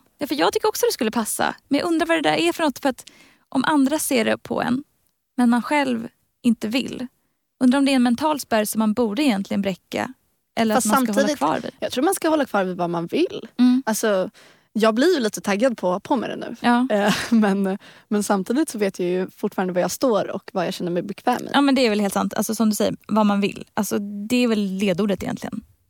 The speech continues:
Speaker 1: Det, för det är väl allt som spelar någon roll, vad man känner för.
Speaker 2: Precis, man ska göra vad fan man vill.
Speaker 1: Ja, jag gillar ju inte mitt hår, så att jag, eh,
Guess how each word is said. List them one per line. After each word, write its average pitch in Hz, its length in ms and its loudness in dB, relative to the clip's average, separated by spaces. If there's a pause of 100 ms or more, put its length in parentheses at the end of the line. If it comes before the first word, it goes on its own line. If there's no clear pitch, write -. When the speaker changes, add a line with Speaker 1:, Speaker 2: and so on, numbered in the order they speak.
(140)
Speaker 1:
Det, 233 140 0
för - 120 -4
det 214 100 2
är 226 60 4
väl 220 120 2
allt 196 160 -2
som 202 100 -2
spelar 185 240 -2
någon 180 180 0
roll, - 260 0
vad 190 180 2
man 190 120 0
känner 220 300 0
för. - 200 -8 (560)
Speaker 2:
Precis, - 380 -4
man 240 80 -6
ska - 120 -4
göra 214 140 2
vad 185 120 -6
fan - 440 -4 (200)
man - 220 -6
vill. - 200 -6
Speaker 1:
Ja, 240 300 2
jag 262 600 0
gillar 240 420 0
ju 269 60 6
inte 214 180 2
mitt 190 140 -2
hår, 180 280 -2
så - 140 -10
att - 120 -12
jag, 214 340 0
eh, 214 280 0